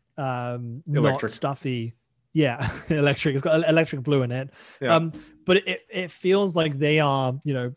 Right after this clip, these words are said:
Speaker 1: they're, they're like an oil tanker changing course, but I feel like they are doing it at quite a, um, a, all very, um, cohesive and together. They're actually, like, all pointing in the same direction and, like, really trying to be more modern, more future facing, more,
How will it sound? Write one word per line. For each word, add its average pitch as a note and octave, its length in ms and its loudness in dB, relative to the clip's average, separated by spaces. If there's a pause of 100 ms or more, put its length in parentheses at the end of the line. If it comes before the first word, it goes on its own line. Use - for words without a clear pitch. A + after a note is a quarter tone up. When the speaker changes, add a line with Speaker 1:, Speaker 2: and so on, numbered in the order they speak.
Speaker 1:
they're, D#3+ 260 0
they're E3+ 180 2
like E3 140 -2
an D3+ 120 -8
oil D3+ 240 2
tanker C3+ 640 -2 (200)
changing B2+ 420 -6
course, B2 440 -4
but C3+ 140 -8
I C3 80 -6
feel C#3+ 160 -6
like C3+ 200 0
they C#3 220 2
are C3 300 -2 (400)
doing D#3+ 300 2
it C3+ 200 -4
at C#3 80 -14
quite F3 300 0
a, C#3 100 -2 (280)
um, C3 420 -8 (100)
a, C#3 140 -8 (680)
all E3 340 0
very, D3 380 -2
um, B2 400 -6 (720)
cohesive C3+ 680 -2
and B2+ 120 -8
together. C3 360 -4
They're C3+ 140 -4
actually, D3+ 300 -4
like, B2+ 200 -6 (300)
all D#3+ 240 6
pointing D3 400 0
in C3+ 80 -6
the C3 80 -8
same C3 240 -8
direction C3+ 440 -2
and, B2 100 -6
like, B2 140 -6 (100)
really C#3 320 4
trying C#3 240 -8
to B2+ 60 -8
be B2+ 200 -6
more C3 220 -4
modern, B2+ 360 -4
more B2 160 -6
future C#3+ 300 -6
facing, C3 540 -6
more, C3 440 -6